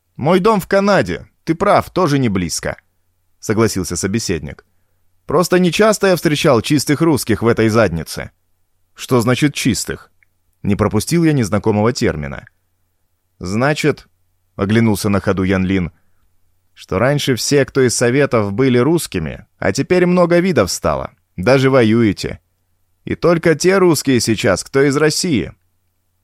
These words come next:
«Нас и в России столько видов, что ты охренеешь, друг», произнес я по-русски. «Что?» переспросил азиат. «Я сказал, что Россия так же многонациональна, как Канада и Америка». Выдал я политкорректный перевод.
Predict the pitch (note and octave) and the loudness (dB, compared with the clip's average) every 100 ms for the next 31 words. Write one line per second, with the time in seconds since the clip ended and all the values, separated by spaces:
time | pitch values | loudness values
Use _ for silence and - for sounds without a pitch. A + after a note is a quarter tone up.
0 | _ _ _ - E2+ A2+ A#2+ B2+ G2 G2 | _ _ _ -8 -2 0 2 0 0 0
1 | G#2 - D#3+ C#3+ F#2+ - A2+ G2+ G2+ C3 | 0 0 0 0 0 0 0 2 2 2
2 | G2 - G2+ G#2+ B2 G#2 A#2 C3 C3 F2+ | 0 0 -4 0 0 2 0 2 2 0
3 | D2+ D2+ F#2 E2+ - _ _ _ _ _ | -2 -6 -6 -6 -10 _ _ _ _ _
4 | _ - F#2 G#2+ G2 F2+ - D#2+ F#2+ E2 | _ -4 0 2 0 -2 -4 -2 -2 -4
5 | - - - _ _ _ _ - - A3+ | -8 -12 -14 _ _ _ _ -8 0 2
6 | D#4+ _ _ _ _ _ _ - A#2 G#2+ | 0 _ _ _ _ _ _ -4 -2 -2
7 | - G#2+ G2+ F#2 F2 F2 C#2+ - _ _ | -2 -2 -2 -4 -2 -4 -4 -10 _ _
8 | _ - D#2 G#2 B2+ C3 D3+ E3 - B2+ | _ -12 -2 0 2 2 4 2 2 0
9 | A#2 G#2+ E3 F3 B2+ - - C3 C#3+ A#2+ | 0 0 0 2 2 0 0 0 0 0
10 | A2+ A2+ A2 G#2 A2 G#2 B2 C3+ A2 G#2 | 0 2 0 0 0 2 2 2 0 0
11 | F#2 - G#2 A#2 A#2 A2 A2+ B2 B2+ E2 | -4 0 2 2 2 4 4 2 0 -2
12 | D2 - - _ _ _ _ _ _ - | -6 -14 -18 _ _ _ _ _ _ -4
13 | B2 F3 F#3+ F3 D#3+ F#2+ C3+ B2 F#2+ D2+ | 0 2 4 2 2 0 0 0 0 -2
14 | - F2 E2 F#2 A2 F#2+ - | -4 -4 -2 -2 -2 -4 -10